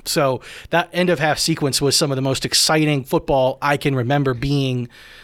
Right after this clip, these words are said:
um, you know, able to experience with others in a, in a long, long time. So we, I don't know, where do you wanna start? Do you wanna start with,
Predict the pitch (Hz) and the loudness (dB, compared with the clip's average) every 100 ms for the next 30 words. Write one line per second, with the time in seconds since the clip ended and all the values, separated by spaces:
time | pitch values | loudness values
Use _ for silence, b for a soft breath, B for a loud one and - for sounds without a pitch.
0 | b - 127 120 113 110 - - - - | b -4 0 0 -2 -8 -12 -20 -20 -6
1 | 143 117 - 160 151 - 135 - 156 143 | -2 -2 0 0 0 -2 -2 0 0 0
2 | 131 123 131 120 117 127 131 135 127 123 | 0 0 0 0 -2 -2 -2 -2 -2 0
3 | 123 120 117 110 - 110 107 - b b | 0 0 -4 -6 -8 -8 -10 -16 b b
4 | b b b b b _ _ _ _ - | b b b b b _ _ _ _ -4
5 | 202 208 196 - - - - _ 165 226 | 2 4 2 -6 -20 -20 -20 _ 0 2
6 | 254 247 233 233 226 233 208 185 139 123 | 4 4 2 0 0 0 0 2 0 0
7 | 139 202 202 180 - 139 117 - 170 196 | 2 2 4 2 0 -2 -4 -2 2 2
8 | 175 - 190 180 - 170 170 - | 2 2 2 2 -2 0 0 0